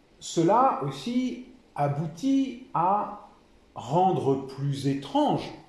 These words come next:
le catholicisme, euh, le catholicisme, euh, qui perdure par rapport au reste de la société. Cela aboutit aussi, cette inversion de la question homosexuelle,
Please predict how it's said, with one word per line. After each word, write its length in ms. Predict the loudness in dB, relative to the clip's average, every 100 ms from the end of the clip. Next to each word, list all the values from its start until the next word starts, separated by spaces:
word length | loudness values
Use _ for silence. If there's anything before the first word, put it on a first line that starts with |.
| _ -16 -4
le 280 | 4 4
catholicisme, 960 | 4 0 0 -2 -4 -2 -2 -2 -4 -6 -10 -20 _ _ 0
euh, 680 | 2 4 2 2 0 -4 -8 -12 -16 -14 -2
le 160 | 0
catholicisme, 880 | 2 0 0 -2 -4 -6 -8 -6 -4
euh, 200 | -2 -4 -6 -18 -20 -20 -20 -20 -20 -18 -18 -16 -16 -16 -18 -20 -20 _ _ _ _ _ _ -12
qui 120 | -4
perdure 760 | -2 -2 0 2 4 4 2 -4 -16 -2
par 120 | 0
rapport 320 | 2 4 4 4
au 80 |
reste 260 | 4 2 0
de 100 | 0
la 120 | 0
société. 560 | 0 -6 -8 -8 -10 -12 -18 -20 -20 -10
Cela 320 | 0 4 4
aboutit 380 | 4 2 0 0
aussi, 320 | 0 2 0
cette 380 | 0 -2 -4 -4
inversion 380 | 2 2 2 2
de 60 | 0
la 60 |
question 300 | 0 -2 -2
homosexuelle, 680 | -2 -2 -8 -6 0 0